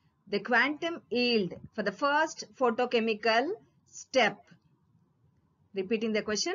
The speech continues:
once again. In photosynthesis, when the light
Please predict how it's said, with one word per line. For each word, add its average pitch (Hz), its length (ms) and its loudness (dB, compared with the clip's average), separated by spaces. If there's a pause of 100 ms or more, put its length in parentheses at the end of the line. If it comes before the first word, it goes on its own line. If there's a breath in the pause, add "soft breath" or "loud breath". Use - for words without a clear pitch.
(120)
once 190 260 2
again. 208 340 4 (480 soft breath)
In 330 220 2
photosynthesis, 226 1120 2 (540)
when 208 200 4
the 208 80 6
light 247 460 4